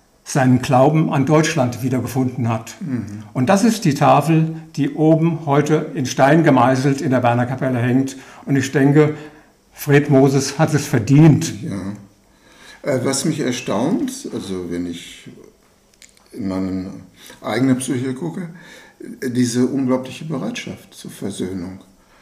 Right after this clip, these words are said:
Speaker 2: Also ich hätte auch mir vorstellen können, angesichts dieser Tatsache, dass er noch nicht mal wieder eingebürgert wird als deutscher Staatsbürger, dass er jetzt sagt,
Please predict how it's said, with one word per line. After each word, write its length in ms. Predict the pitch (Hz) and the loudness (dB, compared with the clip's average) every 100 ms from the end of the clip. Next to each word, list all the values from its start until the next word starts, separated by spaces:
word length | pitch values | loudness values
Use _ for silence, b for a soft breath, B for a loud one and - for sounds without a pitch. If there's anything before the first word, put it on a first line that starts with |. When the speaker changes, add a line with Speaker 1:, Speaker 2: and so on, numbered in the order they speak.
| b b | b b
Speaker 2:
Also 380 | 131 117 131 127 - - - | -6 -2 -2 -2 -4 -14 -10
ich 180 | - | -4
hätte 280 | 135 131 156 | -2 -2 -2
auch 380 | - 160 - - - 151 | -2 -2 -4 -12 -10 -6
mir 200 | 139 139 | -4 -4
vorstellen 500 | 139 147 147 139 135 | -4 -6 -6 -6 -6
können, 280 | 151 139 143 | -4 -4 -2
angesichts 540 | 131 123 113 101 - | 0 -2 -2 -6 -6
dieser 380 | - - - - | -4 -4 -4 -6
Tatsache, 680 | 127 143 165 - 82 127 151 - b b b b - | -6 -4 -4 -6 -10 -12 -14 -16 b b b b -12
dass 220 | 113 - | -10 -10
er 140 | 101 | -10
noch 220 | 104 98 98 | -12 -10 -8
nicht 220 | 127 - | -8 -8
mal 240 | 127 107 | -8 -6
wieder 300 | 104 104 90 | -6 -8 -8
eingebürgert 720 | 139 170 165 135 120 107 104 | -6 -4 -6 -8 -8 -8 -8
wird 180 | - - | -10 -10
als 200 | 85 - | -12 -14
deutscher 300 | - - - - | -12 -12 -12 -14
Staatsbürger, 600 | - - - - 82 85 B B B | -10 -12 -12 -12 -12 -14 B B B
dass 120 | - | -10
er 80 | 107 | -8
jetzt 100 | 82 | -8
sagt, 120 | 78 | -12